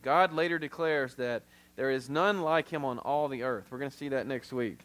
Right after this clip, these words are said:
and the week after. That there's none like him in all the earth. That's what he told Satan. "Have you considered Job?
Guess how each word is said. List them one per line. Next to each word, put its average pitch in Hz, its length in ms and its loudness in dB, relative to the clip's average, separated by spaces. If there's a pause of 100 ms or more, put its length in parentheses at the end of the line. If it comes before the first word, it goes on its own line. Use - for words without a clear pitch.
(120)
and 120 160 -6
the 135 60 -4
week 135 180 -6
after. 123 380 -4 (320)
That 117 140 -4
there's 131 240 -2
none 180 280 4
like 170 220 4
him 143 100 -2
in 135 60 -2
all 147 180 4
the 139 120 -2
earth. 113 160 -4
That's 131 160 -4
what 147 100 -6
he 139 60 -6
told 127 240 -4
Satan. 90 380 -6
"Have 113 100 -12
you 110 60 -12
considered 175 420 -4
Job? 143 400 4